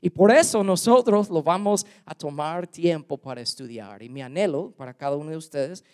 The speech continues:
es que s-, cada semana que salgan de aquí seguros de la veracidad de lo que vamos a estar hablando.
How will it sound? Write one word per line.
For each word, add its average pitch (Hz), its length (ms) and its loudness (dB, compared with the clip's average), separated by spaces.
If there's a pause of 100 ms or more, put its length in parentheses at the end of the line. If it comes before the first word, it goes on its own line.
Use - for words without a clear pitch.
(140)
es 151 100 -8
que - 140 -10
s-, - 260 -6
cada 202 260 2
semana 214 520 0 (280)
que 175 140 -2
salgan 220 540 0
de 190 100 0
aquí 190 380 -4 (160)
seguros 233 760 8
de 196 160 6
la 185 200 6
veracidad 185 840 4 (640)
de 165 140 4
lo 160 180 4
que 160 100 -6
vamos 143 380 -2
a 135 60 -14
estar 123 200 -12
hablando. 107 400 -18